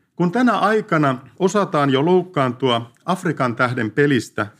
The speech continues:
niin Jeesus kyllä antaa paljon mahdollisuuksia vetää herneen nenänsä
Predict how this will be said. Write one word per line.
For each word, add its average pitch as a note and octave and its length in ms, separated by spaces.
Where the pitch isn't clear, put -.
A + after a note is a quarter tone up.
niin D3 160
Jeesus G3 400
kyllä D3+ 340
antaa D3 320
paljon C#3 680
mahdollisuuksia B2 920
vetää C3 360
herneen A2 640
nenänsä A#2+ 580